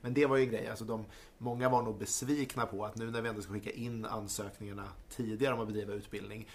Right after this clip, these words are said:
så vill vi ha beskedet tidigare. Och då var det ändå väldigt pedagogiskt av myndigheten. Jag tror det var Peter som förklarade det. Eller om det var G D.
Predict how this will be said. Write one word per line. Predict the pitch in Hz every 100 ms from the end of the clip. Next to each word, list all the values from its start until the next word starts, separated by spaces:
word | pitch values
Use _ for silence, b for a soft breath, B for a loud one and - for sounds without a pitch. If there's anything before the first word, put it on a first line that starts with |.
| B
så | -
vill | 104 104
vi | 101
ha | 101
beskedet | 107 139 123 113
tidigare. | 110 101 98 104 -
Och | 107
då | 107
var | 101 101
det | 104
ändå | 104
väldigt | 104 101 -
pedagogiskt | 104 107 110 107 101 -
av | 107 101 110
myndigheten. | 104 113 110
Jag | 110
tror | 101
det |
var | -
Peter | 98 -
som | - 101
förklarade | 104 113 107 101
det. | 98 90 101
Eller | 107
om | 110
det |
var | 107
G | 104
D. | 101